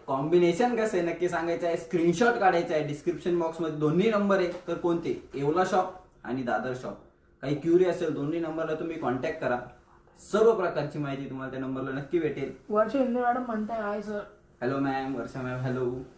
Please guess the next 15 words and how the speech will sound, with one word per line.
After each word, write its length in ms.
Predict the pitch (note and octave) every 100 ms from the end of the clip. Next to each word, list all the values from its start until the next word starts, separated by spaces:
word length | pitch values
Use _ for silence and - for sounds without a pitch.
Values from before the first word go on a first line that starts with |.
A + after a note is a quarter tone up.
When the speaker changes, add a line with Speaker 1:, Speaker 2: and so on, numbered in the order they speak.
| -
Speaker 2:
तुमचं 280 | G#3+ A3 A#3+
शिवशाही 380 | G#3 G3 G#3+ A3+
पाटील 240 | A3 A3+
लाईव्ह 200 | A3 A3+
मध्ये 140 | G#3+ G3+
स्वागत 240 | G3 F#3
आहे, 140 | G#3+ -
वर्षा 160 | C#3
Speaker 1:
सर्वांचं 500 | C#3+ D#3+ F3+ F#3+ G3
शिवशाही 440 | G3 D3 D3 D#3 D#3
पैठणी 480 | C#3 C3+ D3+ C#3+
दादर 420 | A#2 B2+ C3 D#3+ D#3
शॉपमधून 640 | - C3+ C3+ A#2+ A#2+ A#2+
सर्वांचं 1120 | B2 - - A#2 A#2+ C#3+ D#3+ - - D#3 D3+
स्वागत. 640 | D#3 - B2+ D#3 D3+ -